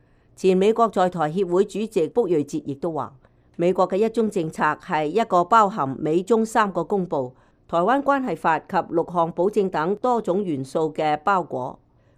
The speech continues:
佢嘅最大長處在於其模糊性，使美國保留咗因時制宜嘅行動自由。卜瑞哲話，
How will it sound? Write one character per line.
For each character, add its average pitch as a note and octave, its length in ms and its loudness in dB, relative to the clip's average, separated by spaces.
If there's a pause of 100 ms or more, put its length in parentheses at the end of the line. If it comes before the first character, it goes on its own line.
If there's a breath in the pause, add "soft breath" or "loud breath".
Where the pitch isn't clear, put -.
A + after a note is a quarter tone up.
佢 A3 140 2
嘅 A#3+ 140 0
最 A3+ 180 4
大 F#3+ 180 0
長 C#3 240 -4
處 C#3+ 300 -8 (420)
在 A3 180 2
於 D4 140 2
其 F#3 280 0
模 D#3+ 160 2
糊 D#3+ 180 0
性， G3 320 2
使 G3+ 180 2
美 A#3 160 4
國 G3 160 4
保 F#3+ 220 4
留 E3+ 180 2
咗 E3+ 340 2
因 C4+ 200 2
時 D3+ 220 -4
制 F#3+ 200 0
宜 D3 200 -2
嘅 E3+ 100 0
行 C#3+ 180 -6
動 C#3+ 220 -4
自 C#3+ 160 -8
由。 C#3 240 -6 (880 soft breath)
卜 D4+ 140 2
瑞 G3 140 4
哲 E3+ 200 0
話， C3+ 220 -6